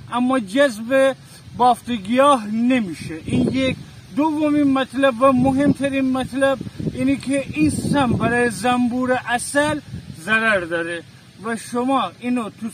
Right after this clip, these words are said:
ساعت غروب استفاده بکنید که زنبورا تشریف بردن، صبح زود اینو استفاده نکنید.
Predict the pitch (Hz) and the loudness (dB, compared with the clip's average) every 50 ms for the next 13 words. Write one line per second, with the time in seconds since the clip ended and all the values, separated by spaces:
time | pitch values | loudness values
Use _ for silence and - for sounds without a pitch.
0 | - - 233 226 226 226 240 233 - 240 220 190 180 180 202 226 240 277 302 285 | -8 -6 -2 -2 0 0 -2 -2 -4 -6 -6 -6 -8 -8 -4 0 0 0 2 2
1 | 294 277 233 - - 277 269 269 277 277 254 285 285 262 269 - 233 285 269 277 | 0 -2 -2 -2 -2 0 2 2 2 0 0 -2 -4 -6 -6 -4 -2 -2 -2 -2
2 | 269 - - 247 262 208 180 214 226 226 226 214 226 233 247 254 247 - 196 185 | -4 -6 -6 -8 -8 -6 -4 -4 -4 -4 -6 -6 -6 -4 -4 -4 -6 -8 -14 -16
3 | - - 185 220 180 165 170 175 185 185 180 170 180 196 180 175 165 - - - | -14 -14 -14 -14 -14 -12 -8 -6 -4 -4 -4 -4 -4 -4 -6 -6 -8 -12 -16 -20
4 | - - - - - - 208 214 202 214 214 170 175 254 269 240 247 240 254 254 | -20 -20 -20 -16 -10 -8 -6 -6 -6 -8 -8 -6 -4 -4 -4 -4 -4 -4 -4 -4
5 | 247 214 - - - 202 185 202 202 202 190 220 220 202 196 180 - 175 180 180 | -4 -6 -8 -12 -12 -8 -4 -4 -4 -4 -6 -8 -8 -6 -8 -8 -8 -8 -10 -8
6 | 180 180 156 | -8 -10 -12